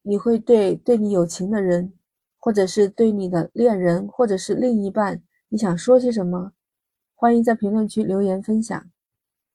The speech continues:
你的每一条留言我都会一一回复的。那 Lisa 今天就和你聊到这儿。我也希望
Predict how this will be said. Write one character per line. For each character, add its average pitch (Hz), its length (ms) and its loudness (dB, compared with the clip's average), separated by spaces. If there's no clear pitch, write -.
你 208 140 -2
的 240 100 4
每 190 180 2
一 202 40 0
条 208 180 2
留 185 160 4
言 175 280 4
我 175 100 2
都 190 80 -2
会 202 160 -2
一 214 260 -2
一 220 60 -2
回 175 260 0
复 196 220 -6
的。 - 180 -8
那 208 140 0
Lisa 208 320 0
今 202 160 -4
天 220 220 0
就 233 100 0
和 208 140 -2
你 196 160 -4
聊 175 160 -2
到 202 100 -2
这 208 120 -2
儿。 185 100 -2
我 220 100 2
也 214 100 4
希 226 160 -2
望 208 240 0